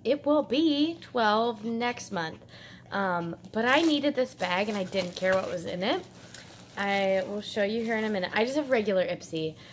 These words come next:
but I love this bag. Like, I don't, I just love it. I needed it, so I was like,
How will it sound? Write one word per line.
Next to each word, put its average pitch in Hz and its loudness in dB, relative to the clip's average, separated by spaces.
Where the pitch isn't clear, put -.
but 233 -2
I 262 6
love 220 6
this 202 2
bag. 160 -6
Like, 202 2
I - 0
don't, 202 -2
I 196 0
just 196 -6
love 165 0
it. - -4
I 208 -2
needed 233 0
it, 233 -2
so 240 0
I 240 2
was 220 -6
like, 226 0